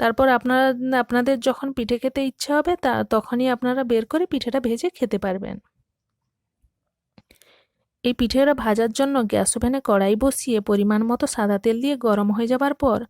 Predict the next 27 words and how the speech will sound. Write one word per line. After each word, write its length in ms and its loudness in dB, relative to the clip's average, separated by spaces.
মিশ্রণটা 520 2
থেকে 320 -2
কিছুটা 460 -2
নিয়ে 280 0
একটা 260 -2
প্লেটে 340 0
তেল 260 2
লাগিয়ে 500 0
পিঠের 380 -2
আকারে 300 0
শেপ 260 -2
দিয়ে 220 -4
আমরা 240 -2
বানিয়ে 340 2
নেব। 200 -4
তারপর 420 2
ওই 160 4
গরম 360 2
তেলের 280 0
মধ্যে 260 -2
আমাদের 280 -2
পিঠেটা 380 -2
দিয়ে 180 0
দিতে 240 -2
হবে। 300 -4
পিঠেটা 360 2
যখন 440 2